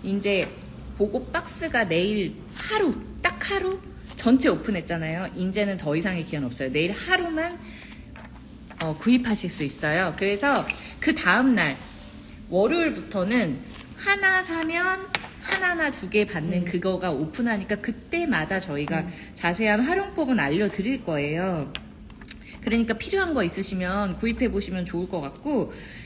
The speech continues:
Speaker 1: 이 모든 열 가지, 열 가지가 아니라 하나, 둘, 셋, 넷, 다, 여, 일곱, 여덟, 아홉, 열, 열하나, 열둘, 열세 가지 오일을 다 구입하는데 얼마다? 여러분?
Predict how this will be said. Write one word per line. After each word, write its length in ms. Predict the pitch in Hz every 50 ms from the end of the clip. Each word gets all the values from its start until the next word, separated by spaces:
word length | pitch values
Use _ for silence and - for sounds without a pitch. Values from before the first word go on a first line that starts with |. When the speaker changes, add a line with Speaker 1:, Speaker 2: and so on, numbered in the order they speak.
| - - - - - - -
Speaker 1:
이 180 | 226 247 254 226
모든 600 | 190 196 196 202 196 247 262 269 240 226 185 - - - - - - - - - -
열 320 | 202 196 202 226 247 - -
가지, 760 | 311 302 311 302 302 - 254 262 262 254 247 214 - - - - - -
열 140 | 175 175 190
가지가 400 | 196 - 254 262 - - - 185
아니라 220 | 151 131 143 156 160
하나, 340 | 165 175 180 180 170 160
둘, 220 | 156 170 170 165 160
셋, 160 | 160 180 170
넷, 280 | 165 165 165 160 160 -
다, 240 | - 170 156 147 147
여, 140 | 151 151 147
일곱, 360 | - - 185 185 185 180 170
여덟, 260 | 151 143 139 147 147
아홉, 260 | 147 139 143 139 139 151
열, 200 | 185 214 220 202
열하나, 320 | 151 139 156 175 165 151
열둘, 400 | 139 131 139 - 180 180 170 151
열세 440 | 143 147 156 175 - - - 311 302
가지 340 | 269 247 233 233 - 196 175
오일을 640 | 147 143 143 156 175 185 196 - 285 339 339 -
다 360 | - - 165 165 170 175 175 -
구입하는데 480 | 180 170 185 - - 208 180 180 170
얼마다? 580 | 156 - 135 143 143 151 147 147 156 233 285 349 - - - - - - - - - - - - -
여러분? 460 | 156 - - 147 180 262 311 320